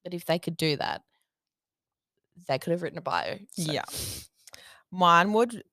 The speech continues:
Speaker 2: be definitely that it's just good practice for conversation.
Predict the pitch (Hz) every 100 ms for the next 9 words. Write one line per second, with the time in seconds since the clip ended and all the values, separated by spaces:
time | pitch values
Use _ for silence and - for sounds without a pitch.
0 | _ - 165 156 160 160 156 160 165 160
1 | 165 175 170 - - - 330 - 240 226
2 | - - 160 - 180 - 170 - 170 151
3 | - 123 - 170 104